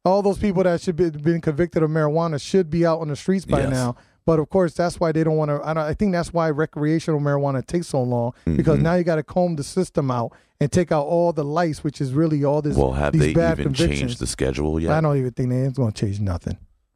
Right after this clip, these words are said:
Speaker 1: It's not gonna change.
Speaker 2: Supposedly,
Speaker 1: It's
Speaker 2: they're
Speaker 1: not gonna
Speaker 2: changing the
Speaker 1: change anything.
Speaker 2: schedule so that it's not put on the level of
Speaker 1: Uh, but see, it's a federal, 'cause see, that's how they wanna play this game.
Speaker 2: Yeah.
Speaker 1: On a federal level, yeah, they'd wanna kick you in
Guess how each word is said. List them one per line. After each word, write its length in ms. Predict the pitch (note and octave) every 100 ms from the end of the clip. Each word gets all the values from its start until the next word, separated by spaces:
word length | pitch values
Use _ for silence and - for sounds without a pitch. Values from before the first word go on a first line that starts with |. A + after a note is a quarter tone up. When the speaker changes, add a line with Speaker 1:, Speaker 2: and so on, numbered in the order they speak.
| _ _
Speaker 1:
It's 100 | -
not 140 | -
gonna 120 | - -
change. 100 | F2
Speaker 2:
Supposedly, 460 | F#2+ D2 - B1
Speaker 1:
It's 100 | A#1+
Speaker 2:
they're 80 | -
Speaker 1:
not 100 | E3
gonna 140 | D#3+
Speaker 2:
changing 320 | D3 - D#3 C#3+
the 80 |
Speaker 1:
change 40 | B2+
anything. 100 | C3 B2+
Speaker 2:
schedule 280 | A1 A1 A1
so 160 | A#1
that 80 | A#1
it's 180 | A#1 -
not 440 | C2+ B1+ B1 B1 - _ -
put 160 | - C2+
on 180 | A#1+ A#1
the 80 |
level 440 | A1+ B1 A1 A#1 -
of 300 | A#1 A1 G#1
Speaker 1:
Uh, 260 | D3 D3 C#3+
but 220 | D3 C3+
see, 160 | - F3
it's 300 | E3 D3+ D#3+
a 60 |
federal, 320 | - F3+ E3
'cause 180 | - D3+
see, 160 | - F3
that's 180 | E3+ F3
how 120 | F3+
they 120 | E3+
wanna 260 | D#3 E3 D#3
play 180 | E3+
this 180 | D3 C#3+
game. 300 | C3 C#3+ B2 -
Speaker 2:
Yeah. 260 | E2 F2+ A#1
Speaker 1:
On 140 | D#3
a 80 | D3+
federal 460 | - G3+ F#3+ F#3 F3
level, 420 | F3 E3 E3 D#3+
yeah, 220 | D3+ D3+
they'd 160 | D3+ C#3+
wanna 200 | D#3+ D3+
kick 280 | - E3
you 60 |
in 40 | E3